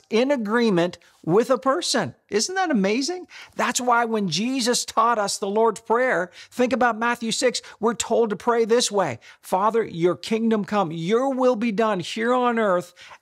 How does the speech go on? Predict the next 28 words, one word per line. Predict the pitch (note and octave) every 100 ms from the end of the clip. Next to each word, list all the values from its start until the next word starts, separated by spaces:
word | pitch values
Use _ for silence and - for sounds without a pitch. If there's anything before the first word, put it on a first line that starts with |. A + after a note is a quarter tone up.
| -
as | E3 F3+ F#3+ F#3+
it | F#3
is | F#3 E3+
in | F#3
heaven." | F3 G3+ E3 A2
Why | - C#3+ F#3+
did | A3 F#3+
Jesus | A3+ A3 A3
teach | - A#3+ A3
us | A3
to | F#3+
pray | - A3+
that | B3+ G#3 D#3
way? | C3+ - - -
Because | E3+ G#3 G3+ -
otherwise, | A#3 B3+ A#3 F#3 F#3+ G3+
his | A#3 G3+
will | A3 B3 C4
is | C4 A3
not | A3+ B3+ E4 F3
done | G3 F#3+ F3
on | E3+
earth | D#3 D#3+ B2+ - - - -
as | F3 F3 D3+
it | E3
is | D#3+ C#3
in | C#3+
heaven. | C#3+ C3 A2